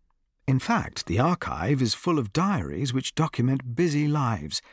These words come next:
records of holidays and visits, and interests and passions. We also found stories of great love, friendship, and social interaction. In every case, relationships and kindness were their roots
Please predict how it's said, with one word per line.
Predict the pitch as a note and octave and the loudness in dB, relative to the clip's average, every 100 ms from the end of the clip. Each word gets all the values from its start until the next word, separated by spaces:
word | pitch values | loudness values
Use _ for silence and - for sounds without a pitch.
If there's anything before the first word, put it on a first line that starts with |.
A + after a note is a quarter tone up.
| - _ _ | -20 _ _
records | A2 A2 B2 A#2 | 0 2 2 2
of | A#2 G#2+ | 0 0
holidays | G#2+ A#2+ A2+ A2+ A2+ | 2 2 2 0 0
and | B2+ | 0
visits, | A2 G#2 D3+ - - - - - | 0 0 0 -4 -10 -16 -10 -2
and | C#3 | 0
interests | A3 A3 - C2+ - - | 2 0 -2 -4 -4 -2
and | G#2+ | -2
passions. | G2+ F3 F3 - - - - _ _ _ _ _ _ _ - | 0 2 0 -2 -6 -8 -10 _ _ _ _ _ _ _ -4
We | D3 | 2
also | F#3+ A#3 - A2+ | 4 2 0 -2
found | - G2 G2+ | 0 0 0
stories | - C#3 C3+ B2+ | 0 0 2 0
of | A2+ G2+ | -2 -4
great | - D3 - | -2 -2 0
love, | B2 C#3 F#2 C2+ - _ _ _ | 0 0 -2 -6 -14 _ _ _
friendship, | - A3 F#3+ - - - - | -2 0 0 -2 -8 -10 -4
and | A#2 | -2
social | B2 A#2+ B2 | 0 0 2
interaction. | A#2+ A2 A#2+ C#3 - - - - _ _ _ _ _ _ _ | 0 2 0 -2 -4 -6 -10 -20 _ _ _ _ _ _ _
In | G#2+ | 0
every | A2 D3+ D#3+ | 2 2 0
case, | - A2+ C2 - - - _ | 0 0 -2 -6 -10 -20 _
relationships | - B2 D#3+ E3+ E3 - D3+ - | 0 2 2 2 0 0 -4 -6
and | - A#2+ | -2 -2
kindness | - D3+ E3 B2+ D#2+ - - - | 0 0 2 0 -4 -6 -6 -6
were | E2 | -6
their | E2+ E2 | -2 0
roots | F#2 B2+ B2+ | 2 2 2